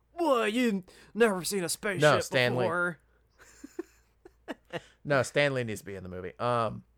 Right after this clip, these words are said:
Speaker 2: but
Speaker 1: <laughs>
Speaker 2: yeah, that's everything I, I got for, uh, for Infinity War. I don't know about you.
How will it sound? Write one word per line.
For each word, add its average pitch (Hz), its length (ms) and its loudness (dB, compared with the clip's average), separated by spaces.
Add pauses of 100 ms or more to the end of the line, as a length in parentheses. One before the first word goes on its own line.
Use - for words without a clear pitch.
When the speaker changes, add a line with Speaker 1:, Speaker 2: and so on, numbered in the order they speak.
(720)
Speaker 2:
but - 220 -2 (160)
Speaker 1:
<laughs> - 80 -8
Speaker 2:
yeah, 156 200 6
that's 165 200 4
everything 185 360 2
I, 151 260 0
I 135 160 -4
got 135 240 -2
for, 123 420 0
uh, 107 460 0 (300)
for 131 180 -2
Infinity 113 400 -4
War. 101 320 -2
I 104 60 0
don't 104 120 -2
know 101 120 -4
about 95 200 -4
you. 95 300 -6